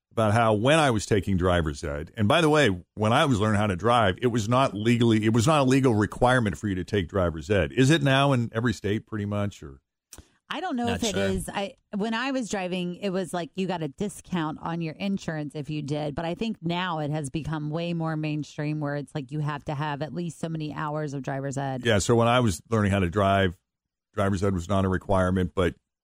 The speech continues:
Speaker 1: there was an incentive to get it because of the discount that you would get on your auto
Speaker 2: Mm-hmm.
Speaker 1: insurance. And I think it also allowed you to get your learner's permit, like, six months earlier than
Speaker 3: Something
Speaker 1: you would
Speaker 3: like
Speaker 1: have if
Speaker 3: that,
Speaker 1: you had to
Speaker 3: yeah.
Speaker 1: wait.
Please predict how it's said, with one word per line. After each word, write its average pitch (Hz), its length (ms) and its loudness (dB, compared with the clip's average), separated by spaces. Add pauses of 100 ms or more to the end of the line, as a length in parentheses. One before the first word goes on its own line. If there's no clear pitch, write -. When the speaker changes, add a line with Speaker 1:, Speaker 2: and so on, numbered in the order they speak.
(100)
Speaker 1:
there 92 100 -6
was 85 140 -6
an 95 80 -4
incentive 104 340 2
to 90 80 -4
get 117 240 6
it 90 140 2
because 95 340 0
of 85 80 -2
the 90 80 -4
discount 85 460 -2
that 73 100 -10
you 85 100 -12
would 76 120 -10
get 87 180 0
on 80 100 -6
your 78 220 -14 (100)
auto 85 200 0
Speaker 2:
Mm-hmm. - 80 2
Speaker 1:
insurance. 104 360 2
And 139 80 4
I 131 60 4
think 135 220 2
it 127 40 4
also 120 320 4
allowed 104 320 4
you 101 80 2
to 95 80 -4
get 92 160 -8
your 90 140 -12
learner's 98 320 0
permit, 85 260 -2
like, 80 140 -12
six - 240 -6
months 92 200 2
earlier 87 340 0
than 85 100 -6
Speaker 3:
Something 85 160 -4
Speaker 1:
you - 60 -4
would 90 60 -4
Speaker 3:
like 87 100 -6
Speaker 1:
have - 20 -10
if - 60 -16
Speaker 3:
that, 80 140 -8
Speaker 1:
you - 40 -10
had 87 80 -12
to 87 60 -10
Speaker 3:
yeah. 87 60 -8
Speaker 1:
wait. 90 240 -2